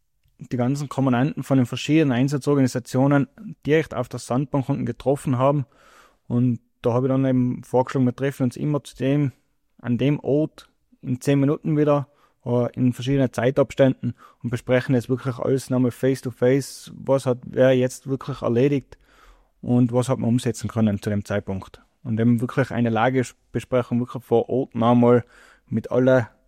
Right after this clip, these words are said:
Einsatzorganisationen abzuhalten, mit Notarzt, Polizei, Wasserrettung,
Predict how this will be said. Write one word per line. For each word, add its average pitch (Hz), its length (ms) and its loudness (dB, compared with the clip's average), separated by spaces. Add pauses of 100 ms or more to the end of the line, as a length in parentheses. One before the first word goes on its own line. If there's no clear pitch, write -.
(120)
Einsatzorganisationen 120 1000 -2
abzuhalten, 123 680 0
mit 117 320 0
Notarzt, 120 800 0 (360)
Polizei, 120 680 -2 (300)
Wasserrettung, 117 920 -2